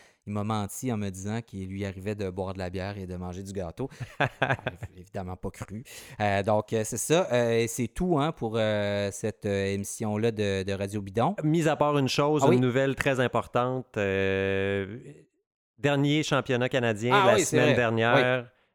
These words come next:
Speaker 2: Euh, victoire de, du, de l'ultra sympathique Antoine Duchesne,
Speaker 1: Effectivement.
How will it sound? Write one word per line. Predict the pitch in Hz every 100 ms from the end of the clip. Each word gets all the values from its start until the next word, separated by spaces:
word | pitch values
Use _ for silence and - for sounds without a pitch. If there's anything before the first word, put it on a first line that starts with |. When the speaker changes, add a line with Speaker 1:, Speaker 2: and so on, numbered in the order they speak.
| -
Speaker 2:
Euh, | 101 104
victoire | 113 - 135 127 135 135 135 123
de, | 104 98 101 98 98 92
du, | 92 98 92
de | 98
l'ultra | 98 127 139 156
sympathique | 143 131 107 - 139
Antoine | 120 107 117
Duchesne, | 110 - 113 120
Speaker 1:
Effectivement. | 123 127 131 110 107